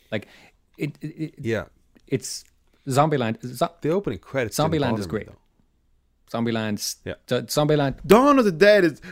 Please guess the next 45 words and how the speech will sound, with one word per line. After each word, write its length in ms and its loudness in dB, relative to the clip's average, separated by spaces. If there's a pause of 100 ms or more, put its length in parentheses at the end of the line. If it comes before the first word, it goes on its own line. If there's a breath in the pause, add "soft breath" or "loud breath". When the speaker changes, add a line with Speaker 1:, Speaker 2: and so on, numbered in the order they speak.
(120)
Speaker 3:
Dawn 280 6
of 80 4
the 80 0
Dead 240 6
is 100 2
a 40 -6
good 160 2
Speaker 2:
But 60 4
Speaker 3:
zombie 160 0
Speaker 2:
do 40 0
you, 60 0
Speaker 3:
movie. 80 -6
Speaker 2:
do 80 0
you, 140 2
do 180 -2
you 180 2
think 240 -2
they 120 2
lifted 340 0
any 260 -2
of 160 -4
that? 420 -10 (600)
Like, 180 -4 (360)
'cause 220 0
that 160 2
Zombieland 580 0
thing 200 -4
occurred 340 -4
to 80 -8
me, 200 -4
and 200 -6
then 100 -2
I 40 0
remembered 520 0
the 100 0
opening 280 0
of 100 -4
Watchmen. 580 -6 (140)
Speaker 1:
What 100 -8
I'm 100 -4
saying 360 -8
is, 460 -14 (420)
zombie 380 -2
heist 320 -8
movie, 340 -14